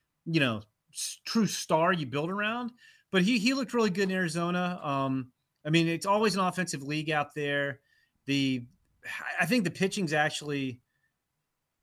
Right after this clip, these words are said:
it was pretty bad last year, and it might even be a little worse this year. I think, again, it's kinda related to the pandemic in terms of teams don't send pitchers who got, who hit their innings limits during the season, and the innings limits are lower still related to the pandemic, so you have fewer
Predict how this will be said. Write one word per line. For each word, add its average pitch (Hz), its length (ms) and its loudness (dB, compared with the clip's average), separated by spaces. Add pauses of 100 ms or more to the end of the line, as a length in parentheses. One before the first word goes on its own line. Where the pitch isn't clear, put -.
(180)
it 139 260 0
was 247 140 6
pretty 247 220 6
bad 165 360 6
last 202 320 -2
year, 226 80 0
and 170 60 0
it - 20 0
might 175 140 2
even 190 100 4
be 170 120 2
a 156 40 0
little 147 200 -2
worse 131 280 -2
this 208 220 -4
year. 208 160 0
I 135 80 2
think, 160 180 -2
again, 143 320 2
it's 139 140 -6
kinda 160 240 2
related 143 320 0
to - 100 -12
the 131 80 -4
pandemic 135 640 -2 (480)
in 143 80 0
terms 170 380 4
of 147 280 2
teams 208 260 2
don't 226 180 4
send 180 180 0
pitchers 165 380 -2
who 165 60 -2
got, 143 280 2
who 156 100 0
hit 175 200 0
their 139 120 -2
innings 156 280 0
limits 156 240 -4
during 147 220 -2
the 117 40 -2
season, 127 640 -4 (380)
and 151 200 4
the 165 100 6
innings 180 240 4
limits 165 300 2
are 143 120 -4
lower 143 540 2
still 143 440 -2
related 135 380 0
to 143 100 -8
the 131 80 -4
pandemic, 131 680 0
so - 140 -4
you 135 160 -2
have 127 100 -6
fewer 151 520 -2